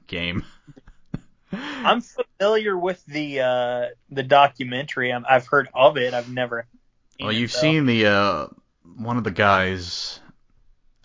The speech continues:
Speaker 1: his name, I can't remember his name right now. I'll think of it. But he was, uh, he did a cameo on A E W.
Speaker 2: Interesting.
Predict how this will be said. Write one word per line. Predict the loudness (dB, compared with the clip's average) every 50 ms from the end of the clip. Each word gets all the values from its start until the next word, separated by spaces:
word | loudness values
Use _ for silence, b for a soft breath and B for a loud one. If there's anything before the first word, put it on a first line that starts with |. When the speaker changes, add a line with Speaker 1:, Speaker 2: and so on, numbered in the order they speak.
| _ -18
Speaker 1:
his | -16 -16 -14 -12
name, | -10 -8 -8 -8 -8 -8 -10
I | -12
can't | -12 -12 -12 -10
remember | -10 -10 -10 -12
his | -14 -12 -10
name | -10 -10 -8
right | -10 -10 -10 -12
now. | -12 -12 -12 -12
I'll | -12 -12
think | -12 -12 -12 -12
of | -10 -10
it. | -12 -12 B B B B B B B B B _ -6
But | -4 -4 -4 -4
he | -4 -4 -2 -2
was, | -2 -2 -4 -4 -4 -6 -4
uh, | -4 -2 -2 -2 -4 -6 -8
he | -6
did | -4 -2 -2 -2
a |
cameo | -4 -6 -4 -4 -4 -2 -4 -6 -6 -8
on | -8 -8 -8
A | -8
E | -8 -8 -8 -10
W. | -8 -6 -6 -6 -6 -6 -8 -8 -10 -10 -12 b b b b b b b _ _ _ _ _ _ _ _ _ _ _ _ _ _ _ 2
Speaker 2:
Interesting. | 2 2 2 2 -2 -4 -4 -4 -4 -6 -8 -6 -6 -6 -8 -10 -12